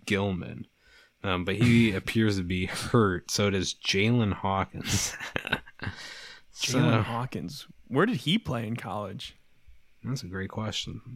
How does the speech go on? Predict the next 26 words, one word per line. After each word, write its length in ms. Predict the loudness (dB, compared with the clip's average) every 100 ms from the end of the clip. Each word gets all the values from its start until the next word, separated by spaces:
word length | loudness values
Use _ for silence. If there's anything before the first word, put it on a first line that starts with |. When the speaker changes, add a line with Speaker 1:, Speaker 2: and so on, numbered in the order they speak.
| -10
Speaker 1:
Let's 260 | -8 -6
see. 120 | -6 -4
I'll 120 | -2
open 200 | 0 0
up 80 | 2
another 180 | 2 4
Speaker 2:
I 20 |
feel 100 | 4
like 120 | 2
Speaker 1:
tab 80 | 0
Speaker 2:
he 40 | 0
played 180 | 2 2
Speaker 1:
here. 60 |
Speaker 2:
in 40 | 2
an 60 | 0
S 240 | -2 0
E 80 | 0
C 220 | 0 0
school. 300 | -2 -4 -4
I, 140 | -4 -2
I, 300 | -4 -4 -6
I 40 |
feel 180 | -2 0
like 160 | 0
I 60 | -2
remember, 600 | -4 -4 -6 -6 -8